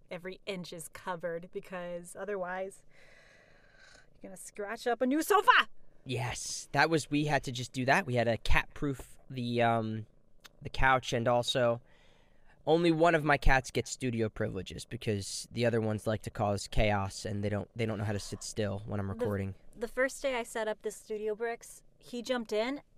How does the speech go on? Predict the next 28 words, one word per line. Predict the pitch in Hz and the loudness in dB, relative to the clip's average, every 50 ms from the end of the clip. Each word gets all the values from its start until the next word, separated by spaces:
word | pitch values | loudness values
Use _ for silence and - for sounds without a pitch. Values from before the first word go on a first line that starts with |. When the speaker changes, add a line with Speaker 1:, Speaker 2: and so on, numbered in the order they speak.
| - - - | -18 -12 -10
Speaker 1:
and | 220 220 202 202 | -10 -10 -8 -10
just | - 214 208 - - | -10 -10 -12 -12 -14
clawed | - - - - 247 240 233 233 240 240 247 254 247 254 254 247 247 247 233 - | -18 -18 -18 -16 -10 -6 -4 -2 0 2 2 2 2 2 2 0 0 -2 -2 -4
it. | - 214 196 175 170 214 - - - | -4 -2 -2 -2 -4 -8 -12 -12 -10
I | - | -10
don't | 220 226 | -8 -8
know | 226 | -10
if | - 226 | -10 -10
you | 214 | -10
can | 214 208 202 | -10 -10 -8
see. | - - 226 208 - 190 - - - - - - - - | -6 -4 -2 -2 -2 -4 -6 -8 -8 -8 -8 -8 -8 -6
Look. | - 196 - - - - - - - | -6 -6 -6 -6 -8 -12 -12 -4 -2
Speaker 2:
Uh. | 139 151 143 123 113 - - - - - - - - - - - - - - - - - - - - - - - - - - - - - - | 0 0 0 0 -4 -6 -10 -14 -16 -16 -16 -18 -18 -20 -20 -20 -20 -20 -20 -18 -14 -12 -10 -10 -10 -10 -10 -12 -12 -12 -12 -14 -14 -8 -4
Speaker 1:
Maybe | - 311 302 339 | -2 0 2 2
you | 339 | 2
can't, | - 320 - | 0 0 -2
you | - 320 | -4 -4
can't | - 440 349 | -4 -4 -2
really | 302 277 247 226 | -2 -2 -2 -2
tell, | 320 - 226 208 202 196 | -4 -4 -4 -4 -4 -4
but | 190 214 208 202 196 - - - - - - - - | -4 -4 -4 -4 -6 -8 -14 -16 -18 -18 -16 -8 0
there | 254 254 | 2 4
are, | - | 4
Speaker 2:
I | |
Speaker 1:
like, | 277 277 - | 6 8 8
Speaker 2:
can't. | - 233 247 294 180 - | 8 8 8 6 4 2
Speaker 1:
some | - 226 | 0 -4
chunks. | 240 226 214 208 - - - - - | -6 -4 -6 -8 -10 -12 -14 -14 -14